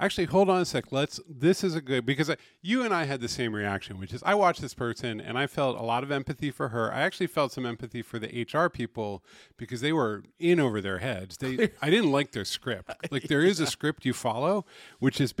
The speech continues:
Speaker 2: was
Speaker 1: basically
Speaker 2: not good.
Speaker 1: you're focused on communicating that this is over and that you are going to follow up.
Speaker 2: That's right.
Speaker 1: There is no conversation to have.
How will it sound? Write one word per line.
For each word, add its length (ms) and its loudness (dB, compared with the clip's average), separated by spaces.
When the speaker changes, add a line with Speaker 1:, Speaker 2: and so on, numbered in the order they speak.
Speaker 2:
was 100 4
Speaker 1:
basically 280 6
Speaker 2:
not 180 4
good. 240 -2
Speaker 1:
you're 160 8
focused 500 4
on 120 0
communicating 800 0
that 140 0
this 240 -2
is 140 -4
over 340 0
and 200 -2
that 140 -2
you 380 2
are 220 -2
going 440 -2
to 160 -8
follow 400 -6
up. 240 -4
Speaker 2:
That's 240 -2
right. 240 0
Speaker 1:
There 140 0
is 260 2
no 140 6
conversation 800 -4
to 60 -4
have. 260 -8